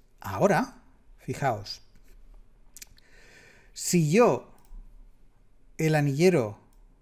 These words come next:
lo varío, varía la posición que tenga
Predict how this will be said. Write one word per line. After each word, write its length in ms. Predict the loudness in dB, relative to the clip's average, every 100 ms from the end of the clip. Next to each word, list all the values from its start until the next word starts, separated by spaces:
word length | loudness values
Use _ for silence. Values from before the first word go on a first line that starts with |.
| _ _
lo 120 | -4
varío, 480 | -4 -2 -2 -2 -6 _ _ _
varía 640 | -8 -4 0 0 0 -6 -10
la 400 | -6 -4 -4 -4
posición 1000 | -8 -6 -10 -10 0 2 2 0 -4 -8 -20 -20 -20 _ -20 -12
que 120 | -12
tenga 600 | -8 -8 -4 -2 -4 -8